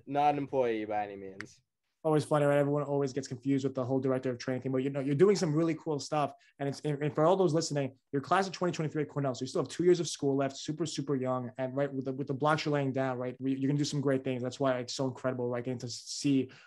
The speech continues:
Speaker 2: uh, what that roadmap kinda looked like. You're, you're doing some really cool things, Sports Aptitude, Cornell, all this great stuff. And you're watching the draft pretty keenly. And I know you have, right, like, like, like, like every year in the draft, things happen that are pretty surprising. It's not, no, no draft follows a perfect draft board. Trades happen during the draft, and everyone,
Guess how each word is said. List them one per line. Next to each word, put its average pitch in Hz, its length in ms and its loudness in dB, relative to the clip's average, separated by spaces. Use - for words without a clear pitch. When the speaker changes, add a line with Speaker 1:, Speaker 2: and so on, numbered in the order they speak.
Speaker 2:
uh, 131 60 0
what 139 220 2
that 135 160 4
roadmap 131 320 2
kinda 131 180 -4
looked 127 240 -6
like. 120 240 -4
You're, 139 280 2
you're 160 120 2
doing 190 100 4
some 175 120 -2
really 165 100 -2
cool 156 100 -6
things, 156 220 -4
Sports 147 260 -2
Aptitude, 139 460 0
Cornell, 131 420 0
all 143 140 2
this 143 160 0
great 131 220 -4
stuff. 139 260 2
And 147 60 -2
you're 147 100 2
watching 214 220 2
the 190 60 2
draft 170 360 2
pretty 170 220 -2
keenly. 131 420 -6
And 123 100 -4
I 131 40 -2
know 151 100 4
you 175 140 4
have, 139 140 0
right, 143 220 0
like, 135 220 -6
like, 135 260 -6
like, 143 140 0
like 151 120 -2
every 165 260 6
year 135 260 2
in 131 80 -2
the 131 80 -4
draft, 131 340 -2
things 185 240 0
happen 196 260 2
that 185 60 4
are - 40 0
pretty 180 160 4
surprising. 156 480 2
It's 120 140 -6
not, 156 200 0
no, 143 80 -2
no 170 200 2
draft 170 440 2
follows 160 340 2
a 143 40 -6
perfect 147 400 -8
draft 143 320 -4
board. 120 240 -8
Trades 156 240 0
happen 170 280 0
during 151 180 0
the 156 60 -4
draft, 175 220 0
and 127 100 -8
everyone, 139 400 -4